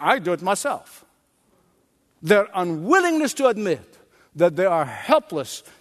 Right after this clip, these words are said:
to transform their own lives. Now, the ancient Egyptians believed that basically life is like these scales.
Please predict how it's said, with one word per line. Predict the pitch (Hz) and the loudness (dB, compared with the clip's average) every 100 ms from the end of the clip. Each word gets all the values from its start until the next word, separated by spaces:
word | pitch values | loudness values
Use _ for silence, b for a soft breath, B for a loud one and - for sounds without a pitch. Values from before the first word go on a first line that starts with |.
| b | b
to | 175 | -6
transform | - 208 196 - 220 | 0 0 0 0 0
their | 190 | 2
own | 202 202 | 2 2
lives. | 180 117 104 - - _ _ _ _ _ _ _ _ _ _ _ _ B B B 214 | 0 -2 -6 -16 -16 _ _ _ _ _ _ _ _ _ _ _ _ B B B 0
Now, | 202 | 4
the | 247 | 4
ancient | 330 349 269 | 2 0 -4
Egyptians | 208 196 269 - 175 | -4 -4 -4 -4 -4
believed | 147 180 254 294 190 202 _ b b b - | 0 2 2 2 -2 -8 _ b b b 2
that | 247 202 | 2 4
basically | 294 330 254 208 214 | 2 2 -4 2 2
life | 233 277 302 | 4 0 -2
is | 247 | -2
like | 247 254 262 | 0 0 -2
these | 254 | -6
scales. | - 285 359 220 - | -4 -2 -2 -6 -10